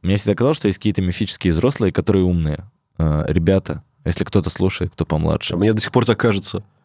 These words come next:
Speaker 1: Короче, раскрою вам
Speaker 2: Где,
Speaker 1: секрет
Speaker 2: где эти
Speaker 1: сейчас.
Speaker 2: взрослые? <laughs>
Speaker 1: Возможно, это последнее моё публичное выступление, потому что меня закроют, но есть секрет. Все долбоёбы. Все конченые долбоёбы. Никто, блядь, нихуя не знает.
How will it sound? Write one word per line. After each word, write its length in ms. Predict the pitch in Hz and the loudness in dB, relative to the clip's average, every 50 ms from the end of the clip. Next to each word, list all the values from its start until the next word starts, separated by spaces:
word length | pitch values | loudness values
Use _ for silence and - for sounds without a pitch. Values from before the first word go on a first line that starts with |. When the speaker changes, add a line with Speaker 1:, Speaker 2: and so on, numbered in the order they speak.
| _ _ | _ _
Speaker 1:
Короче, 640 | - 156 147 147 147 147 147 139 - - 82 78 - _ - | 0 2 2 2 2 2 0 0 -4 -8 -14 -16 -16 _ -8
раскрою 460 | - 113 117 - - 113 127 127 120 | -6 -4 -4 -4 -4 0 0 2 2
вам 140 | 117 117 110 | 2 0 0
Speaker 2:
Где, 100 | 113 113 | 0 -2
Speaker 1:
секрет 280 | 120 110 120 123 120 | 0 0 2 2 2
Speaker 2:
где 140 | 120 139 143 | 2 2 2
эти 60 | 139 135 | 0 0
Speaker 1:
сейчас. 140 | - 123 110 | 0 0 2
Speaker 2:
взрослые? 400 | 110 127 127 - - 110 101 98 - - | 2 0 -2 -2 -2 -2 -2 -2 -4 -4
<laughs> 100 | 139 - | -4 -2
Speaker 1:
Возможно, 640 | 101 120 120 - 123 135 151 175 151 135 110 98 - | 0 0 0 0 0 0 0 0 0 0 -2 -2 -2
это 160 | - - - | -4 -6 -4
последнее 600 | - - 107 - - 120 127 127 110 110 101 95 | -4 -4 -4 -2 0 0 0 2 2 0 0 0
моё 200 | 90 92 92 90 | 2 2 2 0
публичное 540 | - - 92 87 98 104 - - - 92 87 | 0 -2 -2 -2 0 0 -2 -2 -2 0 0
выступление, 640 | 85 87 - - 80 - 139 147 - - 175 139 104 | 0 0 -2 -4 -4 -2 -2 -2 0 2 2 2 0
потому 120 | - - | -2 -6
что 100 | - - | -8 -6
меня 80 | 92 85 | -6 -4
закроют, 380 | 90 90 - 113 110 95 - - | -4 -4 -2 0 0 0 0 -2
но 260 | 85 87 82 80 - _ _ _ _ _ _ _ _ | -2 -2 -2 -2 -4 _ _ _ _ _ _ _ _
есть 200 | - 82 80 - | -2 0 0 0
секрет. 360 | - - - - 90 82 - - _ _ | -2 -6 -6 -6 -6 -6 -8 -12 _ _
Все 160 | - - - - | -12 -12 -12 -12
долбоёбы. 600 | - - - - - - - - - - - - - _ _ _ _ _ _ _ _ _ _ _ _ | -14 -14 -14 -14 -16 -16 -18 -20 -20 -16 -18 -18 -18 _ _ _ _ _ _ _ _ _ _ _ _
Все 180 | - - - - - _ - | -2 0 0 0 -2 _ 0
конченые 520 | - 113 117 113 - - 87 80 78 76 | 2 2 2 2 2 0 0 2 2 0
долбоёбы. 540 | 80 78 95 98 90 90 90 87 82 78 82 | 2 2 2 2 2 2 2 2 2 2 0
Никто, 340 | 87 98 95 - - 165 160 | 0 -2 -4 -2 -2 0 0
блядь, 220 | 139 110 87 80 | 2 0 0 0
нихуя 300 | 85 85 - - 104 101 | -2 -4 -4 -4 -2 -2
не 80 | 92 87 | -2 -2
знает. 320 | 78 82 78 73 - - | -2 -4 -4 -6 -6 -10